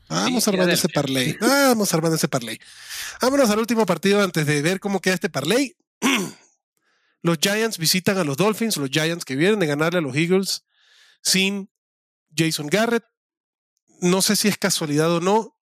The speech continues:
Speaker 1: y quisiera empezar por ahí. Y no quiero que me tomen esto como un hype, ni como que ahora me encanta, pero ha sido el partido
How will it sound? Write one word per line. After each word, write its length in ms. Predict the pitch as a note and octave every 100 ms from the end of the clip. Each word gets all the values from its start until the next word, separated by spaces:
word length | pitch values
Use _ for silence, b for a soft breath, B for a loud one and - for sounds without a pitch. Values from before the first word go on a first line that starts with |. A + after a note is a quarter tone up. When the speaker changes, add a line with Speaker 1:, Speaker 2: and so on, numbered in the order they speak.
| -
Speaker 1:
y 160 | D#3+
quisiera 280 | D3 D#3 E3
empezar 280 | F3 D3 D#3
por 160 | - D3+
ahí. 280 | C#3+ G3+ _ b b b b b b _
Y 100 | -
no 140 | E3 E3+
quiero 180 | F#3+ G3+
que 80 |
me 100 | F3
tomen 240 | D#3 E3 F3+
esto 260 | F3+ - F3+
como 200 | C#3+ C#3+
un 140 | D#3
hype, 480 | C3+ E3+ D#3+ F3 - _ _ -
ni 220 | C#3 C3+
como 280 | - B2 B2
que 140 | B2+
ahora 300 | A#2+ C3+ D#3
me 100 | C#3
encanta, 600 | A2+ - D#3+ F3+ - C4+ _ _ _ _ _ _ _ _ -
pero 560 | D#3 D#3 E3 G#3+ A3+ _ -
ha 120 | D3+
sido 140 | -
el 60 | E3
partido 520 | D3+ - C#3 D#3+ F3